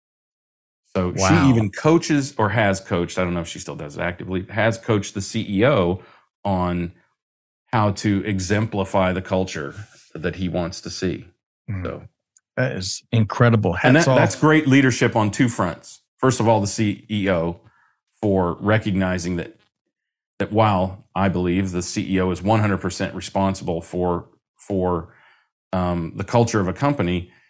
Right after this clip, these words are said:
Speaker 1: that he, in his case, needed help to
Speaker 2: Right.
Speaker 1: keep his own culture and, um, needed guidance himself. That's a huge leadership moment. You talk about being vulnerable, right? Um, I think that, you know,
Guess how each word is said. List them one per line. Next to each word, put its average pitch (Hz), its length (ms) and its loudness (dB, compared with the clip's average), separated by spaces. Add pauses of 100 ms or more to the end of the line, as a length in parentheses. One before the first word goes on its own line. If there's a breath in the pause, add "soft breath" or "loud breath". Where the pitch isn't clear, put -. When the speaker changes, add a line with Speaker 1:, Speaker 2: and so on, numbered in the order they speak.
(320 soft breath)
Speaker 1:
that - 280 -6
he, 127 280 2
in 104 100 2
his 139 260 2
case, 90 480 -2 (100)
needed 131 400 4
help 117 480 0 (280)
to - 80 -6
Speaker 2:
Right. 101 160 0
Speaker 1:
keep 147 240 -4
his 127 160 2
own 113 200 2
culture 98 640 -4
and, 90 440 -2 (640 soft breath)
um, 95 200 0
needed 120 300 4
guidance 110 420 2
himself. 98 560 -2
That's 110 240 2
a 85 140 0
huge 113 640 0
leadership 90 460 0
moment. 95 280 0
You 92 80 -2
talk 101 220 2
about 85 240 -2
being 90 240 0
vulnerable, 80 640 -2 (160)
right? 85 320 -4 (1040)
Um, 82 340 -4
I 104 80 0
think 101 200 0
that, 92 380 0 (120)
you 92 120 -4
know, 78 180 -4